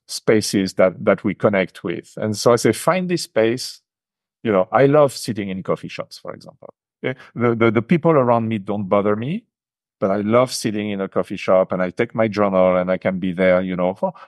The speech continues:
for an hour, just, just putting ideas on paper. And it's, and it's incredible. I have my cup of coffee and I'm super happy, right? So anyone can, can do that. Start with an hour and see what happens when you turn off your phone for an hour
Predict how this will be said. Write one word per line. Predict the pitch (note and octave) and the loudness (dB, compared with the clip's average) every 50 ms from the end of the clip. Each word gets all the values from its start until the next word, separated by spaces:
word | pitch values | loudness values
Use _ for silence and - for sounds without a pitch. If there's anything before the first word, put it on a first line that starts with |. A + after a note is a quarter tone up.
| _ _ | _ _
for | D#4+ C4+ | 2 2
an | F#3+ B2 G#2+ | 4 4 4
hour, | G2 G2 F#2 F#2+ F#2+ F#2 | 4 6 6 6 4 4
just, | E2+ B2 C3+ C3+ - - _ | 4 2 0 0 -2 -6 _
just | - F#3 D#3+ - - | -2 -2 -2 -2 -2
putting | - C#3+ A#2+ A#2 G#2+ G2+ | 0 0 2 2 2 2
ideas | F#2+ F#2+ E2+ F#2+ F#2+ F#2 F#2 F2 - | 2 2 0 0 0 0 0 0 0
on | F2+ F2 E2 | -2 -2 -2
paper. | - E2+ D#2+ - - D#2 D#2 D#2+ | -2 -4 -4 -2 -2 -2 -2 0
And | E2+ F#2+ | -2 -2
it's, | F#2+ - - - - - - | -4 -6 -8 -12 -12 -8 -8
and | G2+ G2 G2 | -6 -6 -6
it's | F2+ - - | -6 -8 -8
incredible. | G2 F2+ - - F2+ F2 E2+ D#2+ E2 E2 E2+ | -8 -4 -2 0 2 2 2 2 2 2 2
I | E2 E2 D#2+ | 2 2 2
have | - F#2+ F2+ - | 2 0 0 0
my | - F#2 E2+ | 0 -2 0
cup | - F#2+ F2 - | 0 0 0 0
of | E2+ - - | -2 -4 -2
coffee | - G2 F#2 - - G2+ F2+ F2+ | -2 -2 -2 -2 -4 -4 -4 -2
and | F2 F2 F2 | -2 -2 -2
I'm | E2+ E2 E2 - _ _ _ _ _ _ _ _ _ _ _ _ _ _ | -2 -2 -4 -8 _ _ _ _ _ _ _ _ _ _ _ _ _ _
super | - - - A2 - G2+ F2 | -10 -6 -6 -2 2 2 2
happy, | - - - - - - - - _ | 2 0 -4 -6 -8 -14 -16 -10 _
right? | A#2 A#2 C3+ D3+ - | 0 2 2 2 2
So | - D3 C3 - - _ _ | 0 0 0 -2 -6 _ _
anyone | - E3+ F3+ F#3 F3+ E3+ D#3+ D#3 C#3 | 0 0 2 4 4 4 4 2 0
can, | - - A#2+ A#2 B2+ | -2 -4 -4 -4 -6
can | - - G2+ F2 E2 | -8 -8 -8 -6 -6
do | F#2 E2+ | -8 -6
that. | - C#2+ G#1+ - _ - - - _ _ _ _ _ _ _ _ _ _ _ _ _ - | -6 -6 -8 -10 _ -20 -20 -20 _ _ _ _ _ _ _ _ _ _ _ _ _ -16
Start | - - - C3 B2+ - - | -2 0 0 0 0 0 -2
with | B2+ G2+ | -2 -2
an | G#2+ G2 | -2 -2
hour | F#2 F2 E2+ D#2+ D#2 D#2 D#2 - _ _ _ _ _ | -2 -2 0 -2 -2 -4 -6 -10 _ _ _ _ _
and | - A#2+ B2+ A#2+ | -4 -2 -2 -2
see | - - F3 | 0 0 2
what | D3+ C3 A2+ - | 4 4 2 2
happens | - A#2 G#2+ - A#2+ A2 G#2 G2+ G2+ | 0 -2 -2 0 0 -2 -2 0 -2
when | G2+ G2 G2+ | -2 0 0
you | G2+ | -2
turn | - - - A#2 A2 A2 | -4 -2 0 0 2 2
off | G#2+ G2+ - - | 2 0 0 -2
your | G#2 F2+ | -4 -4
phone | - - - F#2+ F#2 F2 | -4 -4 -4 -2 -2 -4
for | - - G2+ F2+ | -4 -2 -2 0
an | F2 E2+ D#2+ | 0 0 0
hour | E2 E2+ E2+ E2+ E2 E2 - | 0 0 -2 -4 -6 -8 -10